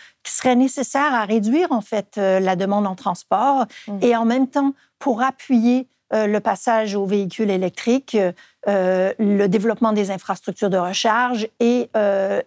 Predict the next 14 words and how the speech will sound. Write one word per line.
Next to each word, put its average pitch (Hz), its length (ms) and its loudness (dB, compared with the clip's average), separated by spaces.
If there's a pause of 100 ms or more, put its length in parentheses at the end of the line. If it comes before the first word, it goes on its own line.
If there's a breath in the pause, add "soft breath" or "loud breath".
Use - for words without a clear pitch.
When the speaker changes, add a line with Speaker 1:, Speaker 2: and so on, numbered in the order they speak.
Speaker 1:
euh, 170 360 -6
un, 208 220 -2
un 202 120 0
appui 254 400 2
au, 214 320 -2
au 214 160 -2
coût, 233 480 0 (120)
au 226 100 0
coût 262 240 0
à 214 80 2
l'achat 196 320 -2
qui - 220 -2
existe, 220 520 -2 (580 loud breath)
mais 226 460 2